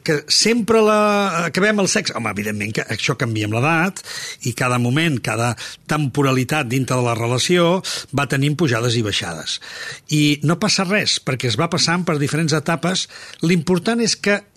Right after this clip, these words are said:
continuï havent-hi sexualitat. El problema és quan ja no hi ha sexualitat.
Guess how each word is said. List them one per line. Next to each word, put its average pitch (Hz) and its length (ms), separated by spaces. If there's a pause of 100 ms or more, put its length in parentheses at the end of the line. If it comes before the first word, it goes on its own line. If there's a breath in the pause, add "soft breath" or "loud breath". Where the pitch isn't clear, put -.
continuï 180 840
havent-hi 156 480
sexualitat. - 1000 (500 loud breath)
El 127 80
problema 165 240
és - 80
quan 165 220 (180)
ja 139 260
no 190 160
hi 156 140
ha 165 100
sexualitat. 98 800